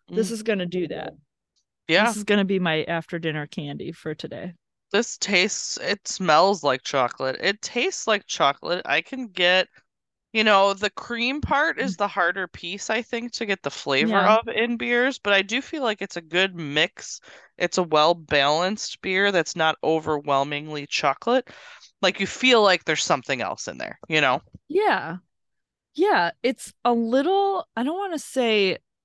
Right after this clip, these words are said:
Speaker 1: it's a little lighter, a little
Speaker 2: It is
Speaker 1: it's
Speaker 2: a little
Speaker 1: not
Speaker 2: lighter.
Speaker 1: a
Speaker 2: It's not
Speaker 1: heavy
Speaker 2: thin
Speaker 1: stout.
Speaker 2: exactly, but it's, it's a
Speaker 1: No.
Speaker 2: lighter, um, it's a lighter consistency. I think it's,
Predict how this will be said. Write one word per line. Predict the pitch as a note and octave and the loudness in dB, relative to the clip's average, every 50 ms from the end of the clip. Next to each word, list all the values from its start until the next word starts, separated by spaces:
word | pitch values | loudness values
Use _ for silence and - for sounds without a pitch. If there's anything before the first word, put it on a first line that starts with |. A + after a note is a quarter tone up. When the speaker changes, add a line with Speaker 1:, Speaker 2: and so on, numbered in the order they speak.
| - | -4
Speaker 1:
it's | - C4 - D4+ | -4 -4 0 0
a | C#4 | -2
little | C4 C#4 F#4+ A4 B4+ A4 F#4 C4 A3+ A3 | 0 0 0 0 0 0 -2 -4 -6 -6
lighter, | G#3 G3+ G3+ G#3+ A#3 A#3 G#3 F#3+ F3+ F3 G3+ A#3 B3+ - - | -4 -2 -2 -2 -2 -2 -2 0 0 0 -2 -6 -10 -12 -10
a | G3+ | -8
little | G#3 G3+ G#3 A3+ A#3 B3 A#3 A3+ A3 G#3+ G#3+ A#3 - - - - - - | -6 -2 0 0 2 2 2 2 0 0 -2 -4 -8 -14 -20 -12 -4 2
Speaker 2:
It | G3+ B3 | 4 6
is | D#4+ G#4+ G#3+ E3 | 6 6 6 4
Speaker 1:
it's | |
Speaker 2:
a | E3 | 4
little | - D#3 D3+ - C3 | 4 4 6 6 6
Speaker 1:
not | |
Speaker 2:
lighter. | B2+ A#2 G#2+ G2 F2+ - - _ _ _ _ _ - - | 4 2 2 0 -2 -6 -8 _ _ _ _ _ -2 -2
Speaker 1:
a | G3+ G3+ | 0 4
Speaker 2:
It's | G#3+ | 6
not | B3+ C#4+ B3 | 6 6 6
Speaker 1:
heavy | A#3+ A#3 G#3 A3+ A#3+ A3+ D4+ | 4 0 0 -2 0 4 6
Speaker 2:
thin | D#4 B3+ G#3 F3 D#3 D3+ D3 G#3+ | 6 8 8 8 6 6 6 4
Speaker 1:
stout. | |
Speaker 2:
exactly, | G3+ F#3 F3 E3 E3+ C#3 B2+ C#3 - - D3+ C#3+ C3+ C#3+ D#3 - - | 4 4 4 4 4 4 4 4 2 0 -2 0 0 0 -2 -2 -2
but | F#3 F#3 | 0 2
it's, | F#3 E3+ - - - A#2 | 0 0 -2 -4 -4 0
it's | C#4+ D4 B3+ E3 | 2 2 2 2
a | F#3+ F3 | 0 -2
Speaker 1:
No. | |
Speaker 2:
lighter, | D#3+ D#3+ D#3+ D#3+ D#3+ D#3+ E3+ F3 F3 G3 G3 F#3+ G3 G3 G3+ - _ - _ _ _ _ _ _ _ - | -2 -2 0 2 2 2 2 2 2 2 4 4 4 2 2 -2 _ -20 _ _ _ _ _ _ _ -2
um, | - D#3 D#3 D3 C#3 C#3 C3 B2+ C3+ C#3+ D#3+ F3 _ _ - | 0 2 2 4 2 0 -2 -4 -8 -16 -18 -20 _ _ -14
it's | - E3 - - E3+ - - | -12 -12 -10 -12 -12 -8 -2
a | - C3+ | 0 0
lighter | D3 C#3+ C#3 C#3 D3 D3 C#3 C#3 D3+ F3 F#3 | 0 0 -2 -2 0 2 2 2 2 0 -2
consistency. | - - A#3+ G#3+ - - - - - A3+ G#3 - - - - A3 G3 - - - - - - G#3+ G3+ G3+ G3+ G3+ G3+ F#3+ - - _ - | -2 -4 -6 -6 -6 -8 -8 -4 -2 -2 -2 -2 -2 -8 -6 -6 -8 -8 -8 -10 -8 -4 -2 0 2 2 2 2 2 0 -2 -6 _ -4
I | - D#3+ E3 | -2 -2 -2
think | - - - F3+ E3+ - | -2 -2 -2 -2 -2 -2
it's, | F#3 E3 - - - - | -4 -6 -6 -8 -16 -16